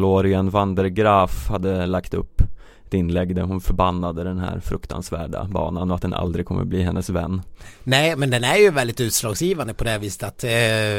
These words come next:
Speaker 2: ni såg säkert när de gick igenom den innan, om ni inte missade heller, att den har en riktigt tuff backe, liksom, en inför,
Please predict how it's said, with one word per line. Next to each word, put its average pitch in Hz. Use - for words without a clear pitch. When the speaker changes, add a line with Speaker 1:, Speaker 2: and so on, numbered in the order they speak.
Speaker 2:
ni 110
såg 135
säkert 107
när 113
de 107
gick 110
igenom 110
den 107
innan, 147
om 120
ni 113
inte 110
missade 127
heller, 104
att -
den 117
har 120
en 110
riktigt 135
tuff -
backe, 127
liksom, 104
en 110
inför, 113